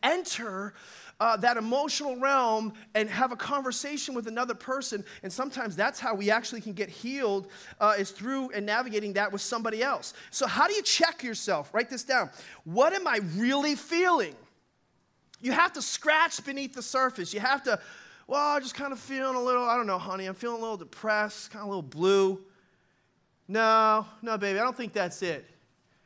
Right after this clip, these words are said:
"Didn't you just tell me today that somebody was kind of criticizing you at work?" "Well, maybe," you know. Or, and, and before you know it, we start to realize, you know what, it's, it's not just some vague feeling. Before you know it, it's,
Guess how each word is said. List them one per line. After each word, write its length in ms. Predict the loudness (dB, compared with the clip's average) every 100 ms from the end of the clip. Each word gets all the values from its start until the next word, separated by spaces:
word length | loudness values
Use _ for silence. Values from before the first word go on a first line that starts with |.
| _
"Didn't 200 | -10 -8
you 60 | -6
just 200 | -8 -4
tell 160 | -2 -2
me 80 |
today 320 | -2 -2 0 0
that 140 | -2
somebody 260 | -4 -2 -2
was 140 | -6
kind 180 | -6 -8
of 60 |
criticizing 680 | -6 -6 -6 -4 -2 -2 -6
you 200 | -6 -4
at 120 | -4
work?" 300 | -2 -4 -6 -18 _ _ _ _ _ _ _ _
"Well, 540 | -4 0 0 0 -2 -6 -20 -20 _ _ -4
maybe," 580 | -2 -2 -4 -6 -8 _ _ _ _ _ _
you 80 | -8
know. 260 | -6 -4 -8 -14 _ _ _ _
Or, 180 | 0 2
and, 260 | 2 0 0
and 160 | -2 -4
before 260 | -4 0
you 80 | 0
know 240 | 4 6
it, 100 | 4 2 -14 -8
we 80 |
start 220 | 0 0 0
to 100 | 0
realize, 380 | 2 4 2
you 60 | 0
know 100 | -2
what, 180 | 0 -2
it's, 140 | -6
it's 180 | -8 -4
not 140 | -4
just 120 | -4 -6
some 140 | -6
vague 540 | -6 0 2 2 0
feeling. 420 | -6 -6 -2 -2 -2
Before 260 | -2 -2
you 100 | 0
know 240 | 2 4 4
it, 80 |
it's, 280 | 4 2 0